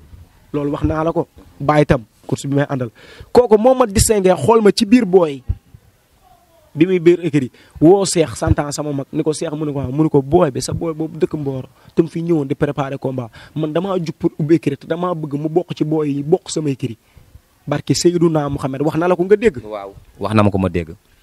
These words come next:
Speaker 1: Damaa bëgg mu bokk ci booy yi nga xam ne sama écurie dañ ciy bokk. Santan wax ci ak man, ma ne ko Santan yow yaay suma mag. Man am na loo xam ne buñ la koy wax bul ma ci wax. Yow wax defal rek, exécuter rek. Bi ma waxee loolu, père jot ma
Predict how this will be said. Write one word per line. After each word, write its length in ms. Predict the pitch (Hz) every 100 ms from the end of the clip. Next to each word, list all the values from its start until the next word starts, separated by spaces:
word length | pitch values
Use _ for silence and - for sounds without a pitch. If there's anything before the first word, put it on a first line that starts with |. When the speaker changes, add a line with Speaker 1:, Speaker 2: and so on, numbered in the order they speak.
| _ _ -
Speaker 1:
Damaa 300 | 175 226 220
bëgg 420 | 156 147 170 190 - _ 151
mu 160 | 170
bokk 320 | 165 202 - 185
ci 100 | 190
booy 300 | 165 196 185
yi 40 | 180
nga 100 | 190
xam 140 | 196
ne 80 | 170
sama 220 | 151 185
écurie 220 | 185 160 156
dañ 120 | 156
ciy 140 | 170
bokk. 180 | 156 151 _ -
Santan 380 | - 160 147 151
wax 140 | 160 -
ci 100 | 160
ak 80 | 143
man, 160 | 139
ma 80 | 143
ne 60 | 156
ko 80 | 147
Santan 380 | 156 156 143 131
yow 140 | 127
yaay 200 | 143 147
suma 180 | 139 139
mag. 140 | 139 - _ _ _ _ - - -
Man 240 | 120 120 -
am 80 | 156
na 60 | 165
loo 160 | 151
xam 120 | 127 127
ne 60 |
buñ 140 | 123 147
la 60 |
koy 140 | 156 143
wax 120 | 123
bul 160 | 131 156
ma 100 | 156
ci 120 | 147
wax. 180 | 139 - _ _ _
Yow 180 | 120 131 - _ -
wax 180 | 151 -
defal 280 | 170 180 170
rek, 120 | 147 - _
exécuter 440 | 151 135 143 147 127
rek. 160 | 123 - _ _ _ _ _ -
Bi 100 | 180
ma 140 | 233 254
waxee 220 | 202 190
loolu, 220 | 175 165 165
père 200 | - 170 156
jot 100 | 180 180
ma 200 | 190